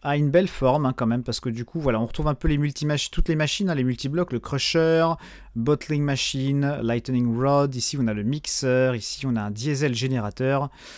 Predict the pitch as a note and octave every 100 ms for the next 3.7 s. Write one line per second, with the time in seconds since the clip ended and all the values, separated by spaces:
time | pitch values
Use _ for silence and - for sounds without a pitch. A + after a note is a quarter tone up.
0 | - _ D3 - D#3 B2 A#2+ D3 D3 D3
1 | D3+ - - C#3 - C3 A#2+ B2+ D3 D3+
2 | D3+ D#3 - - - _ F3 E3+ F3 E3
3 | - D#3 C3+ B2 C#3+ D3